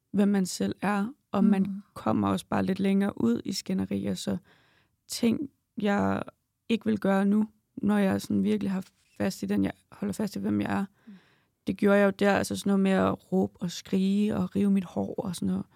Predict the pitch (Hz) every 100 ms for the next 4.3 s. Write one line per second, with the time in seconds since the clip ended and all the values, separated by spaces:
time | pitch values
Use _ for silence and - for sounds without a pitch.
0 | _ 214 185 202 220 196 190 156 139 -
1 | - - - - - 190 185 208 214 214
2 | 202 - 196 196 - 220 - 202 185 196
3 | 190 190 - 226 254 101 190 190 - -
4 | _ _ _